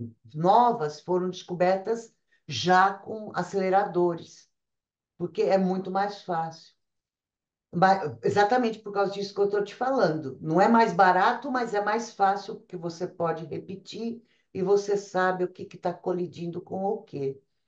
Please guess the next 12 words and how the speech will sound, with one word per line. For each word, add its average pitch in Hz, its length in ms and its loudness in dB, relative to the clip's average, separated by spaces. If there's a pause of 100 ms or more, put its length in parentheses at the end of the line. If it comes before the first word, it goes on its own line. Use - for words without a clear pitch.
(460)
Então, 269 320 4
a 269 80 6
partir 254 400 2
das, - 320 0
do, 180 400 0
da 165 160 0
segunda 240 560 -2
metade 170 600 -4
do - 120 -20
século 147 500 -8
vinte, 233 600 -6 (140)
os - 560 -2